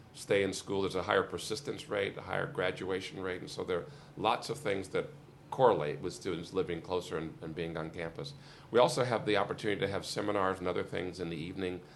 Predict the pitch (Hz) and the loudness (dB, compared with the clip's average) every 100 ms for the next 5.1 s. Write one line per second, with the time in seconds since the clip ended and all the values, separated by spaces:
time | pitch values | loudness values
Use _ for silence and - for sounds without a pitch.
0 | - - 98 92 - - - 98 87 92 | -20 -2 -2 0 -6 -20 -8 -4 -4 -4
1 | 85 92 92 90 92 92 95 85 87 95 | -4 0 0 0 -4 -4 -6 -2 4 4
2 | 95 87 82 - - - 87 101 92 92 | 4 2 0 -6 -8 -4 0 2 2 2
3 | 87 92 90 90 92 90 82 78 69 - | 2 0 0 2 2 2 -4 -6 -8 -10
4 | 87 85 90 90 98 90 - 95 92 87 | -6 0 0 2 0 0 -2 -2 -2 -6